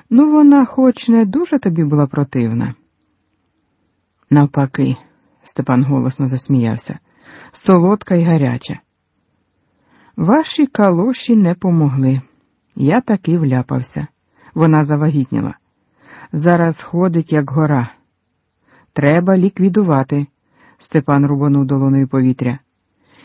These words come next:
«Її і те, що в череві у неї. Не вистачало мені ще такого».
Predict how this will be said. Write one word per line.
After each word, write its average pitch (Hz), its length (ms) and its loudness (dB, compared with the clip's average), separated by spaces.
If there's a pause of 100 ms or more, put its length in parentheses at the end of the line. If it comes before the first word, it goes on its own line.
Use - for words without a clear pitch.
(120)
«Її 175 600 2
і 175 140 4
те, 175 320 0
що 180 280 -2
в 170 60 -4
череві 143 500 0
у 135 100 2
неї. 131 420 0 (720)
Не 330 120 2
вистачало 240 600 2
мені 175 220 2
ще 180 160 -6
такого». 135 540 -4